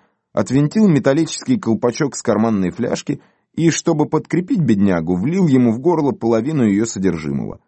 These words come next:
Затем поспешил за своими спутниками. А несчастный Пион, что-то благодарно бормоча, нырнул в спасительные джунгли, но только в другую сторону. Однако...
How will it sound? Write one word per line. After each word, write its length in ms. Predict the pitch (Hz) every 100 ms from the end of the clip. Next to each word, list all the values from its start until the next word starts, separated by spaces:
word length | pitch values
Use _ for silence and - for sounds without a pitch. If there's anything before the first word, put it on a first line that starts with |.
| _ _ _
Затем 460 | 90 117 113 202 208
поспешил 560 | 135 - 107 - 147
за 120 | 139 104
своими 400 | 98 92 98 98
спутниками. 720 | - 78 - 71 - 64 - _ _ _ _ _
А 120 | -
несчастный 640 | 117 131 - 170 147 117 104
Пион, 480 | 113 151 185 185 - _ _ _
что-то 360 | - - 151 127
благодарно 760 | 104 135 131 135 127 110 101
бормоча, 600 | 92 92 95 107 - 196
нырнул 520 | 175 127 117 143 196 147
в 60 |
спасительные 800 | - - 120 131 110 101 104 110
джунгли, 600 | 131 160 214 196 180 175 _ _ _ -
но 160 | 202
только 280 | 220 220 190
в 80 | 165
другую 360 | 156 147 120
сторону. 520 | 104 - 71 50 50 - _ _ _ _ _ _ _ _ _
Однако... 480 | 85 92 196 214 175